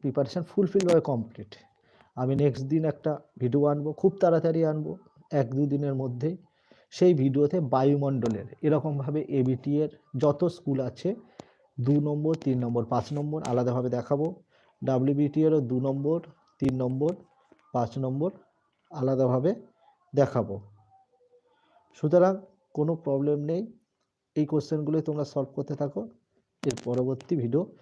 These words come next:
আসছে খুব তাড়াতাড়ি। Thank you, ক্লাসটা এখানে শেষ করছি। আর কারো যদি কোনো প্রবলেম থাকে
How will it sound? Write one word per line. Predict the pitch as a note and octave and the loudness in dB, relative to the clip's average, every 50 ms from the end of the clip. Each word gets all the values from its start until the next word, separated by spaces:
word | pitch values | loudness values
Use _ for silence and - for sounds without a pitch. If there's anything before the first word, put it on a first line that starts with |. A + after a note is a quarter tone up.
| _ - _ _ - | _ -20 _ _ -12
আসছে | - B2 - D3 | -10 -8 -6 -6
খুব | - - D3 C3 - - | -4 -4 -6 -6 -4 -2
তাড়াতাড়ি। | D3 C#3 C3+ B2+ B2 C#3 C#3 E3+ G#3 A3+ - - _ _ _ _ _ _ _ _ _ _ _ _ _ - - - - _ _ _ _ _ _ _ _ _ _ | 0 0 0 0 0 -2 -2 -2 -4 -6 -10 -20 _ _ _ _ _ _ _ _ _ _ _ _ _ -20 -20 -20 -20 _ _ _ _ _ _ _ _ _ _
Thank | - C#3 C3 C3 B2+ B2 - | -6 -4 -4 -4 -4 -4 -2
you, | E3 G3 A3 - - _ _ _ _ _ _ _ _ _ _ - E3+ - | -4 -4 -4 -8 -16 _ _ _ _ _ _ _ _ _ _ -18 -10 -4
ক্লাসটা | - C#3+ A#2+ G#2+ - D3 | -2 0 0 0 -2 -4
এখানে | C3 - C#3 C#3 | -2 -2 -4 -4
শেষ | - - C#3+ - - | -2 -4 -4 -4 -2
করছি। | - D#3 D3+ - - - F#3 G3+ A3+ - - _ _ _ _ _ _ _ _ _ _ _ _ - | -4 -4 -4 -4 -4 -2 -2 -2 -2 -6 -20 _ _ _ _ _ _ _ _ _ _ _ _ -12
আর | E3+ C3 A2+ A2+ A2+ A#2 A#2 | -8 -6 -4 -2 -2 -2 -2
কারো | A#2 - C3+ C#3+ D#3 | -2 0 2 2 2
যদি | D3+ D#3 D#3 E3 | 2 2 -2 -2
কোনো | D#3+ E3 D#3 D#3+ | -2 0 0 0
প্রবলেম | D#3+ - C#3+ C#3 C3+ C#3+ D3+ D3 D3 | 0 0 0 2 2 2 0 0 -2
থাকে | D3 D3+ D3 C#3+ F3 | -4 -4 -4 0 0